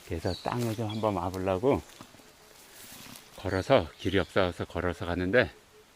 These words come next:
와, 산딸기가 아주 산딸기 밭이에요, 밭. 산딸기. 영화에 나오는 그런 산딸기. 여 봐요,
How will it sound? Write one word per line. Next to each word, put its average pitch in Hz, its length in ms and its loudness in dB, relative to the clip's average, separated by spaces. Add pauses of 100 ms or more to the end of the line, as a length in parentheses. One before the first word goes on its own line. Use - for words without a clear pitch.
(600)
와, 82 400 -6
산딸기가 110 720 2 (1500)
아주 - 180 -10
산딸기 113 480 -2
밭이에요, 85 540 -2
밭. - 180 -8 (1700)
산딸기. 120 760 -2 (1400)
영화에 101 440 2
나오는 98 500 0 (1040)
그런 95 280 -2
산딸기. 98 640 -2 (1500)
여 110 160 4
봐요, 104 240 0